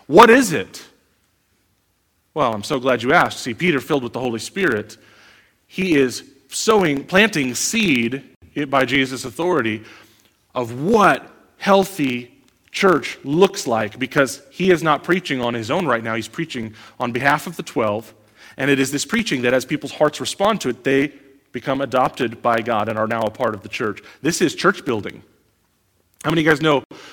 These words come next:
that when you share what is true, that is church building?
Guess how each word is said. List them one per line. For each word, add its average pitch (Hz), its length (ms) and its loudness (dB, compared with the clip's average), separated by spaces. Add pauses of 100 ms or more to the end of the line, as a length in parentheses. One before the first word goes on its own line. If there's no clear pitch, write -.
that 139 100 -2
when 135 120 0
you 139 80 0
share 180 240 4
what 170 140 4
is 127 120 -2
true, 135 460 0
that 131 140 4
is 123 120 -4
church - 280 -4
building? 107 360 -6